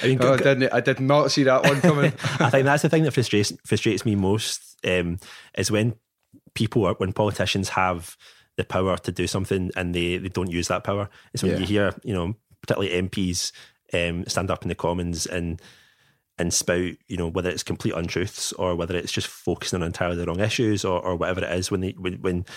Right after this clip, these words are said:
Speaker 1: people have power to really change people's lives and they don't use it, it's, um,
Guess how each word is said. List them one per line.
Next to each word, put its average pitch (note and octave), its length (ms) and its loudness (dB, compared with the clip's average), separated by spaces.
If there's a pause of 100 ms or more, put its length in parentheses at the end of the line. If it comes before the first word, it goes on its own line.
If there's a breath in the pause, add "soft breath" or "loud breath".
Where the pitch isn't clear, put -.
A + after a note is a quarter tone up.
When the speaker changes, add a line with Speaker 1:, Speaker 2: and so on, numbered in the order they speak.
(260 loud breath)
Speaker 1:
people - 200 -4
have G2 200 0
power F#2+ 360 0 (340)
to F2+ 100 0
really G2+ 320 0
change F#2+ 180 -4
people's F2+ 240 -4
lives F#2 320 -2
and - 80 -8
they F2+ 60 -2
don't G2 180 -4
use F2+ 180 -2
it, F#2 160 -2 (360 loud breath)
it's, - 500 -4
um, E2+ 460 -2